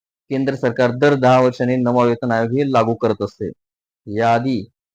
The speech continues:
जानेवारी दोन हजार सोळा मध्ये सातवा वेतन आयोग हा लागू करण्यात आला होता. आता सरकारकडून आठ-, आठव्या वेतन आयोगाबाबत चर्चा चालू आहे. केंद्र सरकारचे एक कोटी शासकीय कर्मचारी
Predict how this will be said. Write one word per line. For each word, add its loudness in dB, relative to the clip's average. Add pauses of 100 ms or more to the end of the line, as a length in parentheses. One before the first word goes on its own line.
(120)
जानेवारी 0
दोन -2
हजार 2
सोळा 0
मध्ये 0
सातवा -2
वेतन 0
आयोग 0
हा 2
लागू 0
करण्यात -2
आला 2
होता. -6 (460)
आता -4
सरकारकडून 0 (360)
आठ-, -2 (160)
आठव्या 0
वेतन 0
आयोगाबाबत 0 (120)
चर्चा -2
चालू 0
आहे. -2 (580)
केंद्र -2
सरकारचे -4
एक 0
कोटी -2
शासकीय -2
कर्मचारी 0